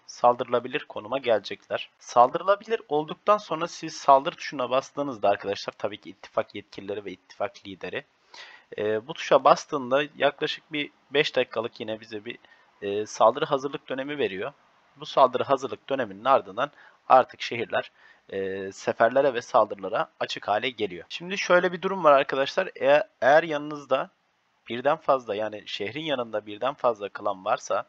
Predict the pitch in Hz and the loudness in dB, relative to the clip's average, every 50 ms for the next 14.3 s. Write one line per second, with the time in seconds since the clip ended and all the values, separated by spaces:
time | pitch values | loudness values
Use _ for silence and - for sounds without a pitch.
0 | _ _ _ _ _ - 127 151 165 165 175 175 - 202 170 135 117 - - 101 | _ _ _ _ _ -2 -2 -2 0 0 -4 -4 -4 -6 -8 -8 -8 -4 0 2
1 | 120 147 165 165 147 117 117 - - 113 104 107 110 104 - - 107 101 101 107 | 2 2 2 0 -4 -2 -4 -4 -4 -4 -4 -4 -6 -6 -4 0 0 0 0 0
2 | 110 113 113 104 98 107 107 - - 156 135 - - 117 135 160 - - - - | -4 -8 -8 -6 -4 -4 -4 -2 -2 -4 -4 -4 -8 -12 -12 -12 -12 -8 -2 2
3 | 139 139 147 160 165 175 - - _ - 147 165 190 196 185 - 165 143 135 127 | 2 2 4 6 4 4 4 4 _ -2 0 0 0 0 -2 -4 -4 -4 -4 -4
4 | 120 120 123 143 156 - - 135 123 131 - - 123 135 175 180 _ _ _ _ | -8 -12 -12 -10 -8 -6 -2 0 2 2 2 2 0 0 0 -4 _ _ _ _
5 | _ - - - - 147 135 127 117 143 - - - 123 127 147 147 135 127 - | _ -12 -8 -2 0 0 0 0 -4 -6 -8 -8 -4 0 0 0 0 0 -2 -4
6 | - 117 143 170 - - _ - 123 127 123 127 117 107 101 - 101 95 95 - | -6 -10 -8 -8 -8 -10 _ -8 -8 -6 -2 2 2 2 2 0 -6 -8 -8 -8
7 | - - 147 147 131 135 123 123 113 - - 110 101 98 117 113 110 101 117 123 | -6 -6 -6 -6 -6 -8 -10 -10 -10 -10 -14 -20 -10 -2 0 0 0 4 4 4
8 | 127 - - - 107 98 95 92 90 _ - 110 120 113 113 - - - 95 - | 4 4 0 -10 -14 -10 -10 -10 -8 _ -8 -6 -6 -6 -6 -8 -14 -14 -16 -14
9 | - 95 95 - - - 139 117 107 104 - _ _ _ - - - - - _ | -12 -12 -12 -12 -12 -14 -10 -10 -10 -10 -12 _ _ _ -20 -20 -20 -20 -20 _
10 | _ - 101 110 110 113 135 - - 139 - - - 156 151 - 165 156 147 156 | _ -6 -4 -4 -4 -6 -2 6 8 8 8 6 4 -2 -2 -2 -4 -2 -2 -2
11 | 160 165 165 151 143 - - 131 127 - 123 113 110 117 139 139 123 101 110 110 | -4 -4 -6 -6 0 4 4 4 4 4 -4 -6 -4 -2 -4 -4 -4 -6 -8 -6
12 | 143 175 - _ - - _ _ _ _ - - 139 131 123 113 117 135 147 - | -6 -6 -8 _ -20 -20 _ _ _ _ 2 4 6 6 6 2 -4 -6 -6 -4
13 | - 117 123 - - 156 143 131 120 120 - - 170 202 190 - - 139 151 160 | -2 -2 -2 0 0 -4 -4 -4 -10 -10 -12 -16 -20 -18 -8 0 4 4 4 4
14 | 151 123 139 175 233 | 2 -2 -6 -8 -8